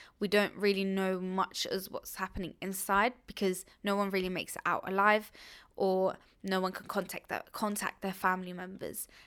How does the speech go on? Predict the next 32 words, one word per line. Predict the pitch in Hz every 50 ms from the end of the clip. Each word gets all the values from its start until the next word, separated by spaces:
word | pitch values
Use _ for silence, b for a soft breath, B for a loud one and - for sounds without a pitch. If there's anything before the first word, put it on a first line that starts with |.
| B B
And | - 185 180 175 -
anyone | - 214 226 233 233 233 220
that | - 190
makes | 202 139 - -
it | -
out | - 185 - -
alive, | 196 196 190 185 185 -
they | - 190
have | 185 - - 190 - -
to | -
hide | - - 196 185 185
their | 190 190 185
face | - - 180 180 190 185 - -
and | 175 180 190
name, | 190 190 190 185 175
because | 190 190 - - 185 175 185 - - -
if | - 185 - - -
the | -
Chinese | - - 190 190 190 180 180 170 -
state | - - - 190 185 180 - - B B B B B B _ -
realize | 196 190 190 180 180 180 185 190 - - - _ -
that | - - -
information | - 190 175 - 196 185 180 185 - - 196 180
is | 185 -
being | - 185 185 185 185 180 180
leaked, | 185 190 190 214 226 - - - - - B B B B B B B B B B B _ -
that | 180 - -
it's | - 196 - - -
endgame | 190 185 185 185 185 180 180 185
for | - 180
that | 170 - -
person. | 196 190 190 185 - 208 208 262 302